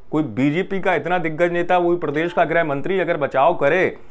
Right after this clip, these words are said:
और सम्मान में आए और ये भी कहे कि कमलनाथ से निवेदन करता हूं कि जरा ध्यान दीजिए। दो तीन चीजें उन्होंने बड़ी बात कही, गोविंद सिंह के लेकर ये बात भी उन्होंने कह दी कि कांग्रेस को तो ये भी सोचना चाहिए कि इनको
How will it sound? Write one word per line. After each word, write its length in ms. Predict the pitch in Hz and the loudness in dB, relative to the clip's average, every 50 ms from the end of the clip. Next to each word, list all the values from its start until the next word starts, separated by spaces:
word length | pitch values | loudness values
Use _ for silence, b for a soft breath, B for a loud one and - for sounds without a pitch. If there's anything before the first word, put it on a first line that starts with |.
| B B B - | B B B 2
और 100 | 135 135 | 2 2
सम्मान 380 | - 147 135 135 143 147 170 185 | 2 0 -2 0 2 2 2 2
में 160 | 180 175 170 | 2 0 2
आए 280 | 143 131 139 165 190 | 4 4 6 6 4
और 240 | 185 170 170 165 156 | 4 2 2 0 0
ये 180 | 127 120 143 160 | -2 -2 -2 -2
भी 120 | 170 190 | -2 -2
कहे 240 | 190 190 160 160 170 | 0 0 2 2 0
कि 80 | 165 151 | 0 -2
कमलनाथ 380 | 156 151 147 143 143 151 165 | -4 -2 -2 0 0 0 -2
से 140 | 165 - 156 | -2 -2 -2
निवेदन 360 | 147 147 143 147 147 151 156 | -2 -2 -2 -2 -4 -4 -4
करता 300 | 143 143 131 123 - 135 | -4 -4 -4 -4 -2 -4
हूं 360 | 123 117 113 110 139 208 247 233 B B B B B | -4 -2 -2 -4 -4 -4 -4 -6 B B B B B
कि 60 | 135 | -2
जरा 220 | 131 143 147 156 151 | 0 2 4 2 2
ध्यान 360 | 135 127 127 127 147 165 151 | 2 0 0 0 2 0 0
दीजिए। 480 | 147 139 127 117 117 117 123 151 156 B B B B - | -4 -4 -4 -2 -2 0 -2 -2 -4 B B B B -10
दो 300 | - 135 110 - - 247 | -8 -4 -2 0 0 2
तीन 220 | - 302 320 294 | 2 0 0 -2
चीजें 220 | - 247 254 247 254 | -2 -4 -4 -2 -2
उन्होंने 200 | 247 240 233 214 | -2 -2 0 0
बड़ी 180 | 196 196 196 | 0 0 2
बात 200 | 185 180 175 156 | 4 2 2 2
कही, 220 | - 160 151 147 147 147 B B B B - | 2 0 0 0 0 -4 B B B B -4
गोविंद 300 | 135 151 170 202 214 208 | -2 2 4 4 2 2
सिंह 180 | 208 214 208 208 | 0 -2 -4 -2
के 340 | 208 220 220 208 190 156 | 0 2 2 2 2 0
लेकर 300 | 151 165 175 175 214 214 | 0 0 0 0 0 0
ये 120 | 208 202 196 | 0 0 0
बात 180 | 180 185 185 | 0 0 0
भी 140 | 175 175 180 | -2 -2 -4
उन्होंने 220 | 180 170 175 175 170 | -4 -4 -4 -6 -4
कह 180 | 160 151 139 | -2 -2 -2
दी 180 | 135 143 175 196 | -2 -2 -4 -6
कि 120 | 190 202 | -6 -6
कांग्रेस 400 | - - 165 151 156 165 190 190 | -6 -4 -4 -4 -4 -4 -6 -6
को 100 | - 208 | -6 -6
तो 60 | 190 | -4
ये 120 | 202 196 208 | -2 -2 -2
भी 100 | 214 226 | -2 -4
सोचना 320 | 208 220 208 196 202 202 | -4 -4 -4 -2 -2 -2
चाहिए 340 | 190 190 190 185 180 180 180 | -2 -2 -2 -2 0 0 -2
कि 160 | 175 175 185 | 0 0 -2
इनको 560 | 165 123 147 170 165 - 202 196 196 196 B | -2 -2 -2 -2 0 2 4 4 2 2 B